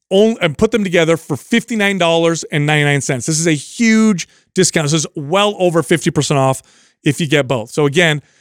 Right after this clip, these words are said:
maps Anabolic plus the No B S six-pack formula together for fifty-nine dollars and ninety-nine cents. You can sign up for that at maps july dot com. Now, this episode is brought to you by one of our sponsors,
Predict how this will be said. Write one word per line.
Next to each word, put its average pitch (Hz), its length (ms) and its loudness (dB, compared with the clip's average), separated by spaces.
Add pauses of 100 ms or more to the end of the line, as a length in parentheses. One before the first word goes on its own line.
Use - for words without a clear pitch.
(140)
maps 180 300 0
Anabolic 175 480 0 (160)
plus 220 400 0
the 214 80 -2
No 190 180 2
B 185 140 0
S 165 120 0
six-pack 170 340 0
formula 147 360 -2
together 156 720 0 (420)
for - 160 -4
fifty-nine 196 540 -2
dollars 160 380 0
and 143 180 -4
ninety-nine 151 320 2
cents. 139 380 -2 (320)
You 147 100 -6
can 139 140 -2
sign 180 260 0
up 170 80 -2
for 151 120 -2
that 143 300 -2
at 147 160 -6
maps 160 460 -2 (140)
july 143 720 0 (400)
dot 156 220 0
com. 139 300 0 (240)
Now, 170 120 0
this 170 120 0
episode 214 380 0
is 160 80 -6
brought 185 240 0
to - 80 -6
you 214 60 -4
by 156 180 0
one 147 160 -2
of 139 80 -6
our 143 80 -2
sponsors, 208 560 0